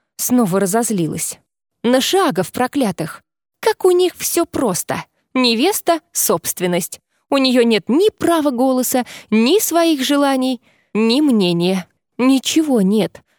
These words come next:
Если Шагу что-то вдруг захочется, невеста беспрекословно должна выполнять. А не понравилось, чем-то разозлила,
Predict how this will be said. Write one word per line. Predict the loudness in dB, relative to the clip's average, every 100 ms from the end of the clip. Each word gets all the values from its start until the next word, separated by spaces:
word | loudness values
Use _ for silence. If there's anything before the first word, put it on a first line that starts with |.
| -6
Если | 0 0 0
Шагу | -2 0 0 0
что-то | -2 -2 -4 -4
вдруг | -2 -2 -2
захочется, | -4 -4 -6 -6 -6 -2 -2 -4 _ _
невеста | -2 0 2 0 0 -2
беспрекословно | -2 -2 -4 -2 -2 -2 0 0 2 0
должна | 0 0 0 0 0
выполнять. | -2 -2 -2 -2 -4 -8 _ _ _ _ -2
А | 2
не | 2
понравилось, | 2 0 2 2 2 0 -2 -8 _ -8
чем-то | -2 0 2
разозлила, | 0 0 -2 0 0 2 0